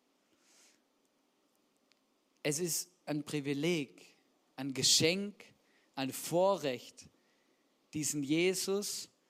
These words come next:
als Licht in unser Leben hineinzulassen, ihn leuchten zu lassen und ihm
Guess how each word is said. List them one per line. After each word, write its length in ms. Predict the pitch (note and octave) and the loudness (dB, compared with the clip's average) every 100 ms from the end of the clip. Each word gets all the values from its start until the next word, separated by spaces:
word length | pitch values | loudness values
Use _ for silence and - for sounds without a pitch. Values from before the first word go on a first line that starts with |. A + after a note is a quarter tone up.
| _ _ | _ _
als 380 | C3+ C3 - C#3 | -6 -4 -4 -6
Licht 480 | D#3 G3+ - - - | -6 -6 -8 -18 -20
in 180 | - E3 | -12 -8
unser 280 | D#3+ C#3 C3+ | -6 -4 -4
Leben 320 | C#3 E3 D#3 | -2 -4 -6
hineinzulassen, 1000 | C#3 C#3+ C#3+ D#3 - B2+ B2 B2 C#3+ D3+ _ _ _ _ _ _ _ _ _ _ _ _ _ - | -10 -8 -8 -8 -10 -10 -10 -10 -14 -16 _ _ _ _ _ _ _ _ _ _ _ _ _ -8
ihn 200 | D3+ C#3+ | -6 -2
leuchten 500 | D#3+ F#3+ F#3 - E3+ | -2 -4 -8 -14 -10
zu 140 | E3 | -10
lassen 520 | D#3 E3 - - F3 - | -10 -10 -10 -12 -16 -12
und 240 | C#3+ - | -12 -8
ihm 280 | D#3 D3 | -6 -6